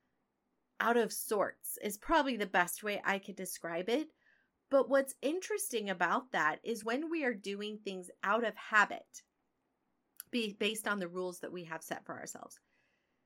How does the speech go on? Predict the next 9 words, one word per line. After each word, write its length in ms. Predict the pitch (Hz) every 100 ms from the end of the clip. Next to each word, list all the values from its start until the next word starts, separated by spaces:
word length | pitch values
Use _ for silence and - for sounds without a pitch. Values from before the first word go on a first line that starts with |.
| _ _ -
we 480 | 233 294 403 415 - -
find 400 | 247 254 320 269
that 220 | 233 -
we 300 | 214 233 233 -
get 160 | 214
into 340 | - 208 - 185
patterns 800 | - - 190 185 180 120 - - - -
of 400 | 208 208 196 180 - - _ 175
repetitiveness. 960 | 190 - 233 214 180 143 127 - -